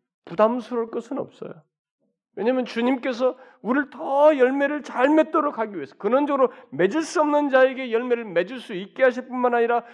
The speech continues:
더 풍성히 맺도록 하기 위해서 자신을 "나는 포도나무이다. 바로 너희를 위한 포도나무이다."고 말하고 있기 때문에 부담스러울 이유가 없습니다. 오히려 제대로 이해함으로써 더 부유해질 수 있는 거예요.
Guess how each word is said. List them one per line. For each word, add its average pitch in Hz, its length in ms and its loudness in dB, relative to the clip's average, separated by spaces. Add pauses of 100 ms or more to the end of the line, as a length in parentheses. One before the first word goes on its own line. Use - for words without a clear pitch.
(140)
더 233 300 2
풍성히 302 560 0
맺도록 269 540 0
하기 226 260 -2
위해서 202 240 -6
자신을 160 560 -4 (220)
"나는 175 560 2
포도나무이다. 220 840 -6
바로 170 220 -2
너희를 165 640 0
위한 202 240 -4
포도나무이다."고 165 720 -8
말하고 147 320 -4
있기 147 160 -16
때문에 110 540 -6 (1300)
부담스러울 156 680 -4
이유가 95 240 -8
없습니다. - 520 -20 (1160)
오히려 202 220 0
제대로 175 400 -2
이해함으로써 156 640 -4
더 - 100 -14
부유해질 113 480 -6
수 - 140 -16
있는 92 240 -14
거예요. - 360 -18